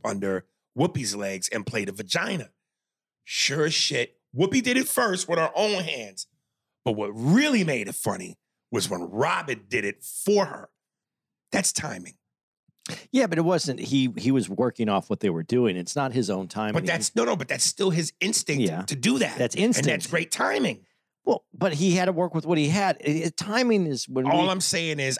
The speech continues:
Speaker 1: I believe, this is why I'm saying I disagree. I think to some degree, no matter how crazy his shit was on stage, there's some timing involved.
Speaker 2: Yeah, but that's not the art of his comedy, is the timing.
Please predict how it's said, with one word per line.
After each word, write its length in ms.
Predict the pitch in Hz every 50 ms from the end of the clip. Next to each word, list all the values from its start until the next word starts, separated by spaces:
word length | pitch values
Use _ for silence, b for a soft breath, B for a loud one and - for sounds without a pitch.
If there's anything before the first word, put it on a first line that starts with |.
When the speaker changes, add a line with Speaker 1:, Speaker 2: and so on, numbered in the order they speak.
| -
Speaker 1:
I 140 | - 135 127
believe, 560 | 123 131 135 135 139 139 143 143 139 135 127 - _
this 220 | - 117 139 127 131
is 80 | 135
why 120 | 127 131 127
I'm 100 | 127 135
saying 240 | - - 127 120
I 80 | 117 117
disagree. 680 | 113 120 110 - 110 98 95 127 151 139 113 95 85 b b b b b b b b b -
I 120 | - 139 147
think 280 | - - 156 151 139 -
to 60 | 135
some 380 | - - - 175 165 170 175
degree, 400 | 165 151 135 127 156 160 147 135
no 100 | 127 127
matter 220 | 131 139 135 127 127
how 180 | 127 151 156
crazy 800 | 151 - - _ - 165 170 180 185 170 180 185 185 180 185 b b b b b b
his 160 | - - -
shit 320 | - - - - - -
was 200 | 185 180 175 160 165
on 160 | 170 175 180
stage, 680 | - - - 175 185 196 202 208 208 202 - - - _ _ _ _ _ _ _ _ _ -
there's 160 | - - -
some 400 | - - - 185 214 233 240 233
timing 520 | 180 - - 165 190 214 240 240 208 165 127
involved. 640 | 110 107 - 165 214 - 196 196 208 - 220 - - _ _ _ -
Speaker 2:
Yeah, 160 | 175 170 156
but 120 | 131 -
that's 260 | - 135 135 - -
not 240 | 139 127 123 113 - _ _ -
the 100 | 120 113
art 260 | 104 104 107 107 90
of 80 | 85
his 160 | - 95 80 -
comedy, 420 | - 92 92 87 82 80 - - -
is 140 | 87 85 -
the 80 | - -
timing. 260 | - 90 87 85